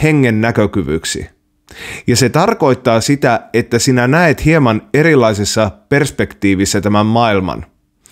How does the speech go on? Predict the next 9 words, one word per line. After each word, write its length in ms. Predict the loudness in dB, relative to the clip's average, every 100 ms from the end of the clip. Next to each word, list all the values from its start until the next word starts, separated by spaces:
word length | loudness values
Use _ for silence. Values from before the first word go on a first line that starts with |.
| -20 -18 -18 -14
Sinä 320 | -2 0 2
näet 260 | 2 2 2
sen 200 | 0 0
itse 400 | 0 0 -2 -2 -2
asiassa 520 | 0 2 0 0 -2 -4 -20 -2
hieman 420 | 2 2 2 0 -6 _
muuntuneen 840 | 2 4 4 4 2 2 2 0 -2
tietoisuuden 800 | 0 2 2 0 2 0 0 0
kautta – 540 | 0 0 -2 -8 -8